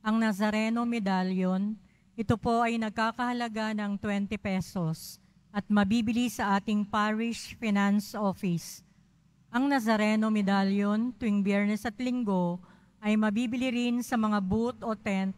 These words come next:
sa may B P I Quezon Boulevard at sa Benedict Building ground floor, Evangelista Street, mula alas siyete ng umaga hanggang alas sais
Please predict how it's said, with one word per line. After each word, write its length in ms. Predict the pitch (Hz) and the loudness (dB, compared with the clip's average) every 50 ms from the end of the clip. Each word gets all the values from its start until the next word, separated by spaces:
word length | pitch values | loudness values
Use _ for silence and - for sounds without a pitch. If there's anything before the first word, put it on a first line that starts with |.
| - - | -10 -18
sa 240 | - - - 233 | -14 -6 -2 0
may 160 | 214 214 214 214 | 0 2 0 0
B 240 | 190 220 240 240 | 0 -2 -4 -4
P 160 | - 262 262 247 | -6 -6 -6 -4
I 320 | 226 226 220 220 226 220 | -2 -2 -2 -2 -4 -4
Quezon 480 | - 233 226 220 208 196 220 226 220 208 | -4 -4 -2 -2 -2 0 0 0 0 0
Boulevard 640 | 196 208 208 202 196 185 175 180 175 180 185 190 190 185 - - _ _ _ _ _ _ - 208 | 0 0 0 0 0 0 0 0 0 0 0 -2 -4 -6 -10 -16 _ _ _ _ _ _ -6 -4
at 80 | 202 | -4
sa 160 | - - 240 | -2 0 0
Benedict 560 | 202 202 226 233 233 247 254 226 262 240 - 214 | 0 2 2 2 0 0 -2 -4 -6 -8 -6 -4
Building 480 | 208 247 240 240 233 220 226 226 226 | -2 -2 0 0 0 0 0 0 0
ground 480 | 226 214 208 196 196 196 202 202 196 - - | 0 0 2 2 2 2 2 0 -2 -2 -4
floor, 400 | 208 196 185 180 190 196 208 - - - - _ _ _ _ | -2 -2 0 0 0 -2 -4 -6 -12 -20 -20 _ _ _ _
Evangelista 880 | - 214 196 214 214 214 220 220 233 226 262 262 220 - - 269 254 | -4 0 2 2 2 4 2 2 2 0 -2 -4 -6 -6 -6 -6 -6
Street, 480 | - - - - 240 208 202 196 196 - - _ - _ _ _ _ - | -8 -8 -6 -2 0 0 0 0 -2 -6 -10 _ -20 _ _ _ _ -2
mula 320 | 220 220 220 220 226 240 | 0 2 2 4 2 2
alas 160 | 247 269 294 254 | 2 0 -2 -4
siyete 320 | - - 247 226 220 240 233 226 | -2 -2 -2 -2 -2 -2 -2 -2
ng 160 | 240 254 262 | -2 -2 -2
umaga 640 | 240 233 226 202 196 196 185 190 185 185 196 208 202 | 0 0 2 2 0 0 0 0 0 0 0 -2 -2
hanggang 400 | 220 233 214 196 202 202 208 196 | -2 -2 -2 -2 -2 -2 -2 -2
alas 240 | 190 190 190 - | -2 -2 -4 -4
sais 240 | 226 214 226 247 - | -6 -6 -6 -6 -6